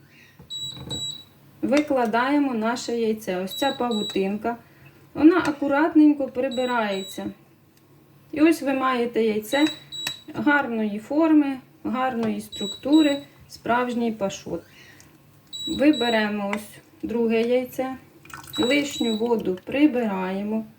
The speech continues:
Все, що вам не подобається, ви можете відразу отак ложечкою прибрати і сформувати ту форму, яка вам необхідна.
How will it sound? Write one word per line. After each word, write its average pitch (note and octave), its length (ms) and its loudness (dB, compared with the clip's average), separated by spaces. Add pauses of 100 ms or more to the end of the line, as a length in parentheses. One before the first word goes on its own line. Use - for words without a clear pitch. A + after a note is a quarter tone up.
(560)
Все, E4+ 260 4
що C#4 240 -2
вам C4+ 340 0
не D4 180 0
подобається, G#3+ 800 -2
ви A3 80 -6
можете B3+ 420 -2
відразу A3+ 480 0
отак G#3+ 300 -4
ложечкою G#3+ 840 -2
прибрати F#3 800 0 (1400)
і D#4+ 140 6
сформувати D4 880 4 (440)
ту B3+ 180 -6
форму, F4+ 440 2
яка C4 340 2
вам A#3+ 340 -2 (360)
необхідна. G#3 800 0